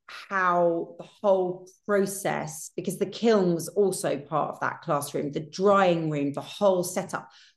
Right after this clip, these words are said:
I was like, "Tick, tick, tick, tick. Okay, this is how it works from A to B." And then I realized, right, because that's the other thing, isn't it? It's about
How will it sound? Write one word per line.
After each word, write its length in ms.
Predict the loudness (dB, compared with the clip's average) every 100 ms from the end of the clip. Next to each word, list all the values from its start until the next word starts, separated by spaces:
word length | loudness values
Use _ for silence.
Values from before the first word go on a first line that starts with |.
| _
I 100 | 0
was 80 | 2
like, 240 | 2 -4 -12
"Tick, 140 | -16
tick, 120 | -20 _
tick, 100 | -20 _ _
tick. 100 | -20 _ -2
Okay, 340 | 0 -2 -8 -10
this 360 | -2 0 0 -2
is 160 | -6 -6
how 300 | -2 -2 0
it 240 | -4 -4
works 520 | -6 -4 -2 -6 -10
from 280 | -8 -8 -6 2
A 340 | 4 4 2
to 100 | -4
B." 560 | -4 0 0 0 -6 -12 _ _ _ _ _ _ _ _
And 320 | 0 2 0 2
then 180 | 2 4
I 140 | 2
realized, 640 | 0 2 4 4 2 -2 -6
right, 400 | -2 2 2 -2 -14 -6
because 320 | 0 0 0 2
that's 240 | 0 2
the 100 | 2
other 160 | 4 2
thing, 300 | 2 2 0
isn't 180 | -6
it? 100 | -6
It's 200 | -4 -4
about 380 | -2 0 0 -2